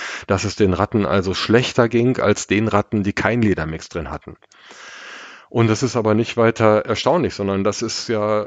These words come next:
liegt in der Natur der Sache, weil da einfach das Cortisonpräparat drin ist. Und das Cortisonpräparat führt nun mal zu einer reduzierten Immunantwort.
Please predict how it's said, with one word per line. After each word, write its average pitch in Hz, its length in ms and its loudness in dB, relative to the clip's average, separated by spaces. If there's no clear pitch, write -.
liegt 113 260 -6
in 104 100 -2
der 104 100 2
Natur 104 340 0
der 98 120 4
Sache, 123 520 2
weil 107 400 2
da 127 300 4
einfach 127 560 0
das 123 220 -2
Cortisonpräparat 110 920 0
drin 80 140 -6
ist. - 200 -8
Und 107 40 0
das - 140 0
Cortisonpräparat 117 960 0
führt - 280 -2
nun 131 80 2
mal 127 180 4
zu - 160 -2
einer 110 260 2
reduzierten 107 560 0
Immunantwort. 98 840 -2